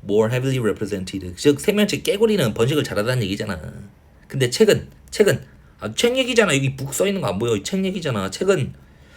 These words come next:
더 잘 팔리는 미케니즘이 없다. 즉, 잘 팔릴 가능성이 없다는 얘기잖아. 그럼 결국은 같은 얘기, 다른 얘기. 완전 다른 얘기잖아. 그러면 by contrast로 연결한 게 맞아, 안 맞아? 맞다는 얘기지. 연결이 잘,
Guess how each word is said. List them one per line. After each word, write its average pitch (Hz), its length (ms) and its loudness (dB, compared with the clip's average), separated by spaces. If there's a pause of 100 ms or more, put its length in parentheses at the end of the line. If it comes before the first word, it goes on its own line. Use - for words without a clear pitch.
(200)
더 151 140 4
잘 147 280 2
팔리는 180 960 2
미케니즘이 165 720 -2 (100)
없다. 110 380 -2
즉, 143 180 -4 (200)
잘 139 180 2
팔릴 202 200 4
가능성이 147 320 0
없다는 196 260 2
얘기잖아. 147 580 0 (420)
그럼 151 160 -2
결국은 151 400 4
같은 156 260 -4
얘기, 143 140 0
다른 127 240 0
얘기. 87 240 -8 (760)
완전 220 320 6
다른 180 220 0
얘기잖아. 151 520 2 (280)
그러면 170 300 0 (340)
by 165 280 4
contrast로 208 560 4
연결한 143 280 4
게 139 60 4
맞아, 113 200 6
안 123 80 2
맞아? 95 280 2 (500)
맞다는 226 340 2
얘기지. 208 420 2 (520)
연결이 185 260 2
잘, 180 260 4